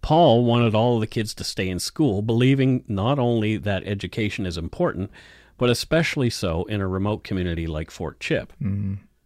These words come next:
Speaker 1: Paul said that when it comes to education, quote, "If you don't do nothing, you'll end up doing nothing when you become of age."
Speaker 2: <laughs>
Speaker 1: Which
Speaker 2: That's, I
Speaker 1: totally
Speaker 2: mean, that's, I, it's
Speaker 1: That
Speaker 2: spot on.
Speaker 1: typical of many kids, myself included, in her teens,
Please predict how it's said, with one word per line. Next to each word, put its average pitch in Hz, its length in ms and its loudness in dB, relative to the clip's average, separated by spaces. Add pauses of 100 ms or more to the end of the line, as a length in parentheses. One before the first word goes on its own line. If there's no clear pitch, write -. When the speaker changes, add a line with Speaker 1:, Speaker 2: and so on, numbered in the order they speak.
(120)
Speaker 1:
Paul 151 260 2
said 101 300 0
that 98 180 -4
when 104 160 0
it 92 120 -4
comes 147 300 0
to 107 100 -4
education, 123 760 -2
quote, - 500 -2 (200)
"If - 180 -4
you 98 100 0
don't 127 260 0
do 127 120 0
nothing, 135 520 2
you'll 101 240 0
end 123 160 4
up 123 160 -2
doing 110 300 2
nothing 131 420 0
when 104 160 0
you 92 80 0
become 95 320 -2
of 92 140 0
age." 73 480 -6 (180)
Speaker 2:
<laughs> 185 100 8 (300)
Speaker 1:
Which - 400 -6
Speaker 2:
That's, 185 180 4
I 170 40 4
Speaker 1:
totally 214 80 6 (140)
Speaker 2:
mean, 202 80 6
that's, 202 220 6
I, 170 380 2
it's 143 160 -2 (480)
Speaker 1:
That 127 180 4
Speaker 2:
spot 110 240 2
on. 160 300 2
Speaker 1:
typical 156 480 4
of 101 80 4
many 107 260 4
kids, 90 460 -2
myself 92 440 0
included, 92 600 0
in 127 120 2
her 131 100 2
teens, 113 680 0